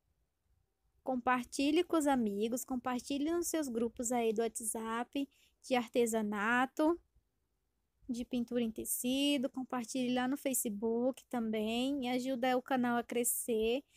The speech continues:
Já são mais de cinco mil, graças a Deus e graças a vocês.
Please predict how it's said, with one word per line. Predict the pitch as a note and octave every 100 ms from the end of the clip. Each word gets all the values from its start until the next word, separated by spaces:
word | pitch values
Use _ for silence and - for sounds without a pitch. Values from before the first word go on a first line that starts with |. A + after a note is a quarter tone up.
| - _ _
Já | B3
são | A#3+ B3+ B3 A#3+ A3
mais | A#3 A#3+ C#4 D#4
de | C#4+
cinco | - C#4 C4+ C4
mil, | A#3+ A#3 B3
graças | A#3 A#3 A#3+ C#4 C#4
a | C4
Deus | A#3 A#3 A#3 A#3+
e |
graças | A#3 B3 B3+ C#4+ C4
a | C4
vocês. | B3+ E4 - - A#3 F#3+ A3 -